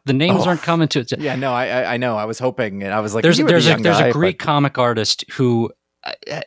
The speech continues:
Speaker 1: his, he said his influences were both manga, but then European stuff as well. So, like, the closer we get to today, everything's just blending 'cause everybody's
Speaker 2: Mm-hmm.
Speaker 1: reading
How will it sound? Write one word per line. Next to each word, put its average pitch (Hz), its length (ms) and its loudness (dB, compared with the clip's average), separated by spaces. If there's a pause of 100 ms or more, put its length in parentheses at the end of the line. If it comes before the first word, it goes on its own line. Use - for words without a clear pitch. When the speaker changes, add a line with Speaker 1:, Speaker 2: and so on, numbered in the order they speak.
(140)
Speaker 1:
his, - 300 -2
he 147 80 -4
said 156 200 2
his 127 140 2
influences 120 880 2
were 110 120 2
both 110 300 0
manga, 113 680 2
but 107 120 -4
then 110 120 2
European 104 560 -2
stuff - 240 -4
as 87 140 -8
well. 95 300 -2
So, 120 200 0
like, 117 260 -2
the - 60 0
closer 160 320 -2
we 139 120 -2
get 110 200 -2
to 113 140 -6
today, 104 640 -4 (440)
everything's 156 440 -2
just 117 200 -4
blending 95 540 -4
'cause 117 180 -4
everybody's 113 440 -2
Speaker 2:
Mm-hmm. 98 80 -8
Speaker 1:
reading 95 500 -4